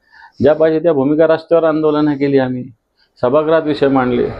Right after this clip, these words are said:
रोज तुमच्या माध्यमातून विषय मांडतो आणि त्याच्यामुळे विरोधी पक्ष त्याच्या त्याच्या पद्धतीनं ताकदीनं काम करतो.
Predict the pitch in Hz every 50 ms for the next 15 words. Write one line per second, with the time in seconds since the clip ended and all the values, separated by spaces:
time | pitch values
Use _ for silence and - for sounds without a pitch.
0 | - - - - - - - - - - 156 175 170 - 165 160 156 151 156 151
1 | 156 151 143 135 123 120 131 135 127 - - 123 120 120 117 110 104 - 117 113
2 | 117 - - - - - - 147 165 190 262 190 143 123 120 151 160 170 - -
3 | 165 156 - - 139 123 - 135 135 - 165 165 - 165 156 - 180 175 - 165
4 | 160 - 156 139 139 160 165 175 - - 143 139 - - 160 160 175 180 190 -
5 | 208 202 208 196 196 175 165 170 165 170 -